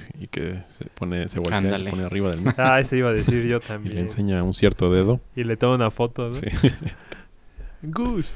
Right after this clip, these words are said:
Speaker 1: Sí. ¿Y cuál era otra, tu otra
Speaker 3: Era
Speaker 1: favorita,
Speaker 3: esa, iba a
Speaker 1: Nico?
Speaker 3: decir esa. Sí.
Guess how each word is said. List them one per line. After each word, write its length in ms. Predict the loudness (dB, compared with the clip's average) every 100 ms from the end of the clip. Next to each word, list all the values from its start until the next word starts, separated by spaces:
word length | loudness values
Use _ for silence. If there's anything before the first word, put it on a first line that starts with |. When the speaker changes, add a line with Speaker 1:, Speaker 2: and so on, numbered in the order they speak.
| -6
Speaker 1:
Sí. 240 | 0 0 0 -2 -4 -10 -10 -12 -16 -16 -20 -20 -20 -20 -20 _ -20 -16 -16
¿Y 40 | -10
cuál 180 | -6 -4
era 180 | -4 -2
otra, 220 | -2 -2
tu 180 | -2 2
otra 220 | 2 4
Speaker 3:
Era 120 | 4 6
Speaker 1:
favorita, 280 | 4 4 0
Speaker 3:
esa, 40 |
iba 160 | 0 -2
a 20 |
Speaker 1:
Nico? 140 | -4
Speaker 3:
decir 160 | -6 -8
esa. 220 | -10 -14 -20 -20 -16 -16 -16 -16 -18 -16
Sí. 200 | -10